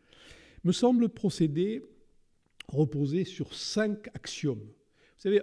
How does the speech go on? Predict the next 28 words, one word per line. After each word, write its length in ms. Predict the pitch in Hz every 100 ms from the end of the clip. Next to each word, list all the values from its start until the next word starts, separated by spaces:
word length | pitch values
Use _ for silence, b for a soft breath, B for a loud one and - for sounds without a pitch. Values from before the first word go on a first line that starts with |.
| 202
un 160 | 175
axiome, 600 | 160 - - 202 226 233
euh, 720 | 165 139 151 - - - -
sur 160 | - 147
le 60 | 131
plan 180 | 160
philosophique, 600 | 139 139 131 135 - 220
c'est 120 | - 156
ce 180 | -
qui 260 | 190 - 160
vaut, 380 | 127 131 170 - - _ _ _ _ _ _ _
ce 240 | - -
qui 380 | 220 220 - 175
est 40 |
jugé 640 | 156 143 143 131 185 156 151
digne. 640 | 117 117 156 139 107 98 98 - - _ _ _ _ B B B B B
Le 120 | 190
premier 300 | 196 285 285
axiome 640 | 247 - - 277 269 180 135
de 200 | 131 135
cette 320 | - 147 147
société 540 | - 180 - 165 151
inclusive 640 | 139 - 151 190 240 165 120 b b b b b _ _ _ _ _ _ _ -
conduit 640 | 202 180 156 190 247 330 - -
à 160 | 175
remettre 480 | 127 156 208 190 -
en 100 | 147
cause 540 | - 151 160 - 202